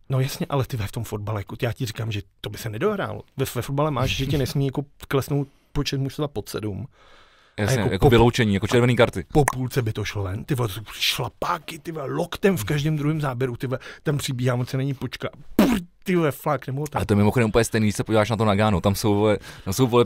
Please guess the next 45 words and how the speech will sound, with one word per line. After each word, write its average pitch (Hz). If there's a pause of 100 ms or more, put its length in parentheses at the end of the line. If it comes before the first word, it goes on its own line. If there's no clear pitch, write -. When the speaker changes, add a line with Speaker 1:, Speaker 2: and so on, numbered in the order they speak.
Speaker 2:
po-, 127
podražení, 127
prostě 117
sekery, 127
všechno, 120
ty 113
vole, 113
crosschecky, 123
ty 113
vole, 117
úplně 156
nesmysly, 151
který, 131 (420)
jako, - (440)
tam, 131
tam 135
by, 135
tam 139
by 143
bylo 151
non-stop 151
někdo 160
vyloučený, 156
jako 104
na 101
ce-, 117
na 110
celém 110
to 110
turnaji, 117
se 110
na 104
to 107
podíváš 107
z 104
dneš-, 101
dnešního 104
hlediska. 95
Takže 92
jako 101 (300)
vlastně 101
ten 123
sport -
se, 151 (160)
ale 127